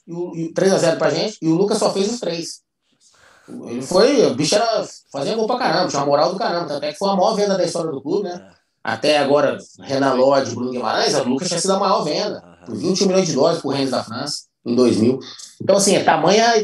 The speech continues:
Speaker 1: a moral que ele tinha. E na hora que ele fez isso aí, eu falei, "Ah, não, cara." Acabou o inter-, não acabou o primeiro tempo, eu já saí andando rapidão do banco e fui em direção ao Lucas. Entrei na salinha aqui assim, eu fui falar, "Ô, Lucas, pô, não faz isso não, cara, que você fez." Tipo assim, né, chamando a atenção dele, foi o quê?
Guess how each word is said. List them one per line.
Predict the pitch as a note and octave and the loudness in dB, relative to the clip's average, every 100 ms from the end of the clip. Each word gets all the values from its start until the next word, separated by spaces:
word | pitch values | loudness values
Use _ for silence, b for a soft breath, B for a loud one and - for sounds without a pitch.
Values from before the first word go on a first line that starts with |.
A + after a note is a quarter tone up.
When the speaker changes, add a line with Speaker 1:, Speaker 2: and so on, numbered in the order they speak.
| - - | -4 -8
Speaker 1:
a | C#3+ | -2
moral | D#3 D3+ E3 | 0 0 0
que | |
ele | A3 A3+ | -4 -4
tinha. | F#3 E3 | -4 -4
E | |
na | D#3+ | -2
hora | F#3+ | -4
que | G#3 | -4
ele | G#3 | -4
fez | G3 F#3+ | 0 -2
isso | F3+ | -2
aí, | E3 | -4
eu | G3 | -4
falei, | - - | -4 -8
"Ah, | B2 B2+ B2 | -6 -6 -6
não, | A#2 A2+ | -8 -16
cara." | - - _ b b b | -20 -20 _ b b b
Acabou | D3+ C3+ E3 | 0 4 6
o | F#3+ | 4
inter-, | F3+ F#3 D3 C3 | 4 2 2 -2
não | C#3+ | -6
acabou | D3+ E3 D3 F3 F3 | -2 -2 0 0 0
o | |
primeiro | E3+ D3+ D3+ C3+ | -4 -8 -6 -8
tempo, | C#3 D3+ F3 | -6 -8 -4
eu | C3 | 0
já | D#3 | 0
saí | D3+ D#3 D#3 | 0 0 0
andando | E3+ D#3 D#3+ D3 | 0 0 -2 0
rapidão | E3 - D3 D3 | -2 -2 -4 -2
do | C#3+ | -2
banco | B2+ C3+ G3+ _ _ _ _ _ _ | -2 -4 -6 _ _ _ _ _ _
e | C3+ | -12
fui | C3+ D#3 | -4 0
em | F3 | 2
direção | E3+ F#3 E3+ G3+ | 2 0 2 0
ao | G#3 | 0
Lucas. | F#3 - - _ _ _ _ - | -4 -8 -18 _ _ _ _ -10
Entrei | C3+ D#3 F3 | -6 0 2
na | E3+ | 2
salinha | F3 F3 E3+ | 2 0 -2
aqui | - | -4
assim, | E3+ | -4
eu | F3 | -4
fui | F3 | -4
falar, | E3 F3+ | -2 0
"Ô, | F3+ | 0
Lucas, | G3 G3 C3+ _ _ _ _ | 0 -2 -6 _ _ _ _
pô, | - D3 | -4 -2
não | C#3+ | -2
faz | D3+ F#3 | -2 -2
isso | G#3+ | 0
não, | G3 A#3+ | -2 -2
cara, | - | -4
que | - | -6
você | - | -10
fez." | C#3 F#3+ G#3+ - _ _ _ _ | -6 -6 -6 -10 _ _ _ _
Tipo | - G3+ | -8 -2
assim, | F#3+ F3+ - | 0 0 0
né, | C#3 | -2
chamando | C#3+ C#3 | 0 0
a | F#3 | 0
atenção | G3+ G3 G#3 | 2 2 2
dele, | F#3 F3+ | 0 -2
foi | G#3+ | -4
o | |
quê? | G3+ A3 G3+ | 0 0 0